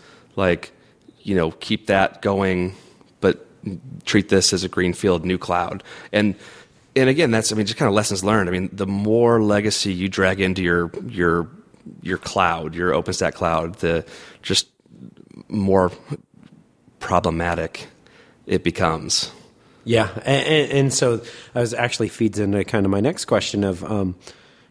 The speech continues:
Speaker 2: the usual kinda target environment when, when you're trying to kinda influence these, especially with, with kind of a repeat customer where you're, you're sort of tre-, treated as that trusted advisor in,
Speaker 1: Yep.
Speaker 2: in, in the, in the account. And,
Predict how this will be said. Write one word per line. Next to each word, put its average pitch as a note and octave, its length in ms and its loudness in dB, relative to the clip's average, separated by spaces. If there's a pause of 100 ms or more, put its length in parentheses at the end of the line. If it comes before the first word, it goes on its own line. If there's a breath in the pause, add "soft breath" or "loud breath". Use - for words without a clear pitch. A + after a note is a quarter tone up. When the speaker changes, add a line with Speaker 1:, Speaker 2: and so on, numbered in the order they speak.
Speaker 2:
the A2 160 -2
usual A2+ 400 4
kinda G#2 220 2
target A2 440 2
environment F2+ 720 0
when, F#2 260 -4
when F#2+ 220 -2
you're F2+ 80 -4
trying F#2+ 300 2
to F2+ 80 2
kinda F2 240 0
influence F2 640 2
these, E2+ 200 -2
especially F2+ 440 0
with, E2 180 -2
with E2+ 260 -2
kind F#2 160 2
of E2 80 0
a F2+ 60 2
repeat F2 360 0
customer F2+ 380 4
where F2 140 4
you're, D#2+ 220 2 (340 loud breath)
you're A#2+ 80 -2
sort C3+ 160 6
of G#2+ 60 -2
tre-, A#2 240 4
treated A#2+ 420 2
as F#2 140 2
that E2+ 140 -2
trusted F2+ 360 0
advisor D#2+ 580 -6 (180)
in, F#2 120 -4
Speaker 1:
Yep. G#2+ 100 6
Speaker 2:
in, G#2 120 2
in G2+ 200 2
the, F#2 140 4 (160)
in G2 80 2
the F2+ 140 2
account. B2+ 380 4
And, G#2+ 180 6